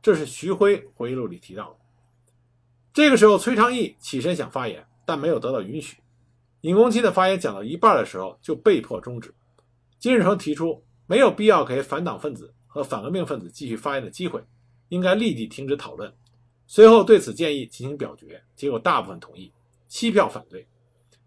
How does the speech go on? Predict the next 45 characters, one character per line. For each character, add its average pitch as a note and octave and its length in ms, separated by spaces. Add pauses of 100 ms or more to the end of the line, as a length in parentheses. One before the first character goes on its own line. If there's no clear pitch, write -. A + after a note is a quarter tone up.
(100)
然 G#3 160
后 A3+ 120
休 G#3 200
会， - 280 (180)
复 A#3+ 200
会 G#3+ 120
以 A2 60
后， - 380
尹 A#2+ 120
公 F3+ 160
钦 G#3 160
等 A2 160
人 G2 180 (140)
没 C#3+ 100
有 E3 120
再 - 160
回 - 200
来。 - 100 (580)
大 G#3 160
会 F3+ 140
当 A3 260
场 B2+ 260
通 D#3+ 140
过 C#3+ 100
决 F3 160
议， B2 180 (360)
开 G#3 300
除 A#2 400
尹 G#2 180
公 C3 160
钦 D3 260
的 A#2 180 (180)
党 - 200
籍。 - 300 (640)
接 B3 200
下 B3 60
来 F3+ 100
发 E3+ 220
言 B2 320
就 F#3+ 140
是 D3+ 80
对 D3+ 180
尹 G#2 220
公 D3 120
钦 F3 260